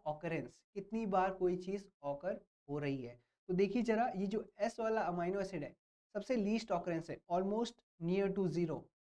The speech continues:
फिर उसके बाद next number पे कौन हो सकता है? जो कि uncharged हो, यानी negative तो negative को repel करेगा, चलो ये बात समझ में आती है। पर अगर किसी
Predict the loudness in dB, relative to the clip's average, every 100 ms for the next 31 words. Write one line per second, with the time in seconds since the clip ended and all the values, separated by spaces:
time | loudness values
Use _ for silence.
0 | _ _ _ _ _ _ _ _ -2 0
1 | 4 4 4 0 0 0 0 0 2 2
2 | 0 -2 0 0 -2 -4 -6 -6 -6 -8
3 | -18 _ _ _ _ -4 -2 -2 -4 -6
4 | -10 _ -4 -4 0 0 0 -2 -12 -16
5 | _ _ _ -4 -2 -2 -4 -8 _ -4
6 | 0 2 2 0 -2 -4 -2 0 -2 -4
7 | -2 -2 0 -2 -2 -4 -4 -10 -8 -6
8 | -2 0 2 2 0 -2 -2 -4 -8 -16
9 | -16 _ _ _ -2 0 -2 0 -2 -4
10 | -6